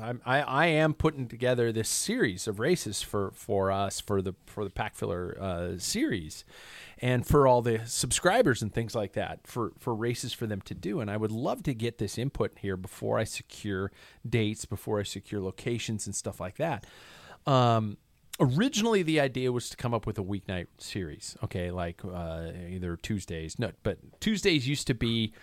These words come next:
our road series. Wednesday is when some friends of mine put on a, a mountain bike series. And so I'm sitting here going, "Okay, maybe I go Thursdays or whatever." You know, somebody even mentioned Mondays, whatever that is.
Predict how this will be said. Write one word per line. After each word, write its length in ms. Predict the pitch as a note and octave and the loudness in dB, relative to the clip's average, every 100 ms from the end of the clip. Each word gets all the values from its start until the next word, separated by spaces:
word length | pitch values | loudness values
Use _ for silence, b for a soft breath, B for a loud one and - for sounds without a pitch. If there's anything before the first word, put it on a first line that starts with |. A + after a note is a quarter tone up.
| B B B B B | B B B B B
our 480 | - A2+ A2 G#2 G2+ | 2 4 6 6 4
road 460 | F#2 G2 B2 B2+ G#2+ | 2 8 8 8 4
series. 520 | - G#2 D2 - - | -2 -4 -4 -10 -6
Wednesday 680 | A#2 D3 G3+ F3+ E3+ D#3 D3+ | 2 2 2 0 2 2 2
is 180 | B2 | -2
when 180 | B2 A#2+ | -2 -2
some 160 | A2+ A#2 | -2 -2
friends 300 | - B2+ A#2+ | 0 0 0
of 40 | |
mine 380 | A2+ G#2+ G#2 G#2 - | -2 0 0 -4 -4
put 180 | C3 | -2
on 220 | A2 G2+ F#2+ | 0 -2 -2
a, 200 | F#2 - | -2 -4
a 60 | G#2 | -4
mountain 320 | G2+ F3+ F3 | 0 0 0
bike 220 | G2 D#2+ - | -2 -4 -8
series. 540 | - E2 - - - | -10 -10 -12 -14 -10
And 180 | A2+ F#2+ | -6 -6
so 160 | - F#2 | -6 -8
I'm 100 | F2+ | -8
sitting 220 | - - | -10 -8
here 100 | F2+ | -8
going, 200 | E2+ D#2 | -8 -8
"Okay, 240 | F2+ - E2 | -10 -10 -12
maybe 240 | D#2 D#2+ | -10 -10
I 60 | D#2+ | -10
go 160 | E2+ D#2 | -10 -8
Thursdays 640 | - D3+ B2 A#2 G#2 G2+ | -2 0 0 0 0 0
or 60 | F#2+ | -2
whatever." 400 | F2 F2+ F2+ F#2 F#2 | -4 -4 -2 -4 -6
You 100 | F#2 | -6
know, 120 | F2 | -6
somebody 320 | E2+ D#3 D3+ | -2 -2 0
even 320 | G#2+ G2+ F#2 F2+ | -2 -2 -4 -6
mentioned 360 | F#2 - E2 | -6 -6 -4
Mondays, 600 | G2 G3 C#3 E2 - - b b b b | 2 2 2 -2 -8 -16 b b b b
whatever 280 | C3 C3 G#2 | 2 4 4
that 180 | F#2 D#2+ | -2 -4
is. 200 | C#2+ | -10